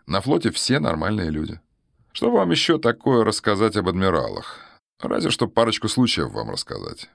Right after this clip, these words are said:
Вот послушайте. Один адмирал любил собирать различный ЗИП. ЗИП — это запасные наши части. Ходил по территории и собирал. Особенно любил, когда блестящее что-нибудь или там радиоэлектронное.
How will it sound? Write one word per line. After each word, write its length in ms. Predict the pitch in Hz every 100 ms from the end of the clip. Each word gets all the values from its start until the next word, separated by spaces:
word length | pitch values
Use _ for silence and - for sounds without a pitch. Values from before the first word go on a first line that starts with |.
| _
Вот 140 | 151 -
послушайте. 640 | 170 143 101 - - - _ _ _
Один 280 | - 131 143
адмирал 480 | 110 101 123 175 143
любил 320 | 90 87 120
собирать 600 | - 76 78 98 120 - -
различный 580 | 82 82 80 92 92 82
ЗИП. 400 | 65 65 - - - _ -
ЗИП — 400 | 82 85 190 - -
это 200 | 92 92
запасные 640 | 92 95 92 131 131 101
наши 340 | 80 92 -
части. 520 | - 65 60 - 107 - _ _ _ -
Ходил 300 | 131 143 170
по 100 | 143
территории 460 | 143 151 190 147 87
и 100 | 127
собирал. 520 | 117 78 71 65 64 _ _ _ _ _ _
Особенно 800 | - 107 98 - 160 196 185 139 120
любил, 400 | 113 107 85 65
когда 300 | 85 85 98
блестящее 880 | 92 92 - - 110 104 87 87 82
что-нибудь 360 | - 87 78
или 140 | 98 90
там 240 | 95 85 - -
радиоэлектронное. 1600 | - 101 95 101 104 - - 110 127 113 101 90 80 67 64